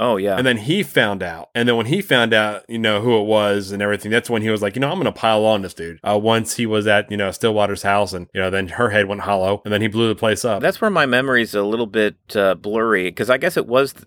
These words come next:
Speaker 1: Vought. I guess it was this company that kind of, uh, I think they were trying to make a sequel to Homelander, but do it better, because they, they knew they kinda screwed the pooch when it came to Homelander, how they raised him,
Speaker 2: Oh, yeah.
Speaker 1: uh, from the get-go, and they kinda turned him into the sociopath. So I feel like they wanted to,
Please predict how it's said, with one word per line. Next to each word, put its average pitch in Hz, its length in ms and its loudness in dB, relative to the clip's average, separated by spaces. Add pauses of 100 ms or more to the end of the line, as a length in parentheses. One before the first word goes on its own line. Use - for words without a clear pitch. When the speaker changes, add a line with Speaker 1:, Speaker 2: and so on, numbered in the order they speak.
Speaker 1:
Vought. 95 640 -4
I 98 120 2
guess 127 160 -4
it 127 60 -4
was 107 180 0
this 92 160 -6
company 113 480 -4
that 85 320 -2
kind 92 200 -2
of, 85 200 -8
uh, 85 240 2 (480)
I 101 80 0
think 190 200 0
they 180 80 2
were 123 100 2
trying 120 280 0
to 107 60 -2
make 104 460 0
a 95 80 -4
sequel 110 500 -2
to 92 160 -2
Homelander, 92 800 -2
but 95 300 -2
do 101 160 0
it 98 180 -2
better, 87 560 -2
because 104 320 -2
they, 98 300 0 (100)
they 101 180 2
knew 110 240 0
they 101 160 -4
kinda 98 220 -4
screwed 110 320 -6
the 87 60 -8
pooch 107 380 -4
when 98 100 -4
it 87 120 -10
came 104 200 -2
to 95 100 0
Homelander, 123 540 0
how 113 80 2
they 101 200 -2 (300)
raised 104 420 0
him, 120 280 0
Speaker 2:
Oh, 120 140 -4
yeah. 90 200 -6 (180)
Speaker 1:
uh, 98 200 2
from 101 180 -4
the 98 60 -6
get-go, 113 420 2
and 110 80 -2
they 101 80 -2
kinda 104 220 -4
turned 113 280 -2
him 95 120 -4
into 104 200 -6
the 120 120 -6
sociopath. 139 800 -4
So 107 420 2
I 98 140 0
feel 123 180 0
like 110 180 4
they 107 120 2
wanted 104 280 -2
to, 101 120 -6